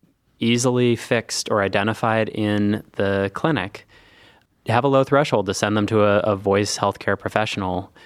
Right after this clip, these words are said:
a laryngologist, a speech and language pathologist who's been trained in voice. And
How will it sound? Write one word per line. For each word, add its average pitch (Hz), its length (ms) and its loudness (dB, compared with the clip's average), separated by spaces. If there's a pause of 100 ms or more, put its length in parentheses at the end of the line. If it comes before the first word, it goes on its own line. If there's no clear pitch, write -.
(160)
a - 80 -4
laryngologist, 95 960 0
a 110 80 -8
speech - 260 -2
and 104 80 -2
language 95 260 -2
pathologist 92 600 -2
who's 95 140 -4
been 92 180 -4
trained 95 320 -4
in 92 120 -2
voice. 92 380 -2 (440)
And 98 360 0